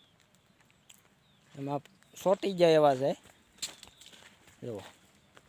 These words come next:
કાંઈ ઘટે નહીં. એનું કારણ છે આપણે ખેતરમાં દવાનો સ્પ્રે મારતા હોય એટલે છેલ્લે પાણી એક ટાંકામાં બધું ઘટ્યું બધું ઝાડવામાં છાંટવાનું હોય,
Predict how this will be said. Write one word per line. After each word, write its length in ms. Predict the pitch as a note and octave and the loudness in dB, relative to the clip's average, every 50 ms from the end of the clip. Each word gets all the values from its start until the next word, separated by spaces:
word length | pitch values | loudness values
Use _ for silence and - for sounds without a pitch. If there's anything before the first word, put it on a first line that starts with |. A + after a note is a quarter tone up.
| _ - _ _ _ _ _ _ _ _ _ _ - - - _ _ _ _ _ | _ -20 _ _ _ _ _ _ _ _ _ _ -20 -20 -20 _ _ _ _ _
કાંઈ 200 | - C#3 C3 B2+ | -10 -10 -6 -6
ઘટે 260 | C#3+ D3 D#3+ D#3+ D3+ | -4 -2 -2 -2 -2
નહીં. 140 | C#3+ C#3 D3 | -2 -2 -4
એનું 180 | D#3 D#3 - F3 | -4 -4 0 2
કારણ 300 | F3 F#3 F#3 F3+ E3+ D#3 | 4 4 4 2 0 0
છે 60 | D3+ D3+ | 0 0
આપણે 240 | D3+ D3+ D#3+ D#3+ D3+ | 0 0 -2 -4 -2
ખેતરમાં 580 | - E3+ D#3+ - - E3+ E3+ E3+ E3+ E3+ D#3+ | -2 -4 -4 -4 -4 -4 -2 -2 -2 0 2
દવાનો 480 | E3 E3 E3+ E3+ E3+ E3+ E3+ E3+ E3+ D#3+ | 4 4 6 4 4 2 0 -4 -4 -6
સ્પ્રે 300 | - - - E3+ E3+ E3+ | -8 -6 -2 0 0 2
મારતા 400 | E3+ F3+ F#3+ G3 - - F3+ E3 | 2 2 0 2 4 6 6 6
હોય 180 | D#3+ D#3 D3+ | 6 4 2
એટલે 180 | D3 C#3+ D3+ C#3+ | 0 0 -2 -2
છેલ્લે 300 | - E3 E3+ E3 E3 D#3+ - | 0 2 2 4 2 2 2
પાણી 320 | E3+ E3 E3+ E3+ E3+ E3 D#3+ | -2 -4 -4 -4 -4 -6 -6
એક 80 | - D#3+ | -8 -6
ટાંકામાં 440 | D3 E3 D#3+ - E3+ E3+ E3 D#3+ D#3+ | -6 -6 -4 -2 -4 -4 -4 -2 -2
બધું 220 | E3+ E3 E3 E3 D#3 | -2 0 0 0 0
ઘટ્યું 260 | E3 D#3 - E3 D#3+ E3 | 0 0 0 0 -2 -2
બધું 220 | D#3+ E3 D#3+ D3+ | -2 -2 2 6
ઝાડવામાં 440 | D#3+ D#3+ D#3+ E3+ D#3+ D3+ C3+ B2 - | 6 6 6 6 4 2 0 -2 -4
છાંટવાનું 420 | D3+ C#3+ C3 C3 B2+ B2 A#2+ A2 | -4 -4 -4 -4 -6 -6 -6 -8
હોય, 200 | A#2 B2 A2+ - | -8 -8 -8 -10